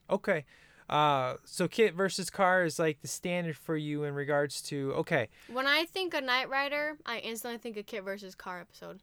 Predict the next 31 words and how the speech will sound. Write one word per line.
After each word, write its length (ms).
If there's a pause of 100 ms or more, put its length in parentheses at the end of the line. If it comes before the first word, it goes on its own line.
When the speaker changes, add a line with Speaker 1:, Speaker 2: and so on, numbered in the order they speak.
(140)
Speaker 1:
Okay. 320 (420)
So, 680 (100)
m-, 240
as 220
time 300
goes 260
on, 200
see, 200
like 260
me, 440 (200)
you 140
know, 340
we 180
all 300
have, 540
with 180
Knight 240
Rider, 260
we 200
all 200
have 400
those 280
particular 500
episodes 640
that 160
we're 140
gonna 280
throw 400
in, 320 (460)
you 140
know 460